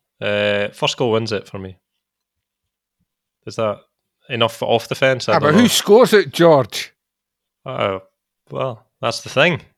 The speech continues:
Speaker 1: I
Speaker 2: Come
Speaker 1: think
Speaker 2: on.
Speaker 1: it's really close, to be honest. That's
Speaker 2: <sighs> Splinters in your
Speaker 1: It's difficult 'cause
Speaker 2: backside
Speaker 1: I,
Speaker 2: to
Speaker 1: I think
Speaker 2: you.
Speaker 1: oh, I think Dundee have got the better, uh, attacking lineup, but they obviously haven't been scoring. That's the, that's been the big issue.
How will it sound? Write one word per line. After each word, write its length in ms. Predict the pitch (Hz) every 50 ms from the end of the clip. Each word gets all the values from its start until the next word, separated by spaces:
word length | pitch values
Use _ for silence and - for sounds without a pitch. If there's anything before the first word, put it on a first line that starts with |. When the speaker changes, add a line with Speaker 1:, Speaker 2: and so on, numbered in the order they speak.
| _ -
Speaker 1:
I 60 | - -
Speaker 2:
Come 100 | - 185
Speaker 1:
think 120 | 196 226
Speaker 2:
on. 40 | 208 160
Speaker 1:
it's 120 | 127 -
really 180 | 127 120 113 -
close, 440 | - 135 143 127 95 - - - _ -
to 80 | - 117
be 80 | 110
honest. 200 | 98 92 90 -
That's 240 | - 131 123 - -
Speaker 2:
<sighs> 1900 | 160 - _ _ _ _ _ _ - - - - - - - - - _ _ _ _ _ _ _ _ _ _ _ _ _ - - - - - - - -
Splinters 540 | - - - - - 170 214 208 170 156 135 147
in 60 | 135
your 100 | 120 131
Speaker 1:
It's 100 | 151 -
difficult 380 | - 143 190 - - 214 175 143
'cause 140 | 143 147 127
Speaker 2:
backside 140 | 165 160
Speaker 1:
I, 40 | -
Speaker 2:
to 40 | -
Speaker 1:
I 160 | 147 151 196
think 100 | 190 -
Speaker 2:
you. 180 | 123 110 98 - _ _ _ _ _ _ _ _ _ _ _ _ _ -
Speaker 1:
oh, 200 | 156 143 170 185
I 80 | 190
think 280 | - - 233 220 202 196
Dundee 360 | - 180 160 156 147 151 151
have 120 | 147 - -
got 160 | - 135 120
the 60 | 120
better, 440 | 104 127 127 120 117 104 98 92 - _ _ _ _ _ _ _ _ _ -
uh, 540 | 156 117 110 104 101 98 98 95 95 101 - _ _ _ _ _
attacking 640 | - - - 127 131 127 - - 135 110 95 92 90 _ _ _ _ _ _ _ _ -
lineup, 440 | 151 113 101 98 92 92 95 - _ _
but 120 | - 117 120
they 100 | 123 123
obviously 400 | 123 123 123 123 113 - - 104
haven't 140 | 95 98 98
been 120 | 95 92
scoring. 440 | - - - 160 170 151 107 98 95
That's 260 | 107 120 117 - - -
the, 320 | 113 110 104 101 104 117 131
that's 160 | 123 110 -
been 220 | - - 110 98
the 100 | 95 95
big 180 | 92 - 104 98
issue. 340 | 113 110 - - - 110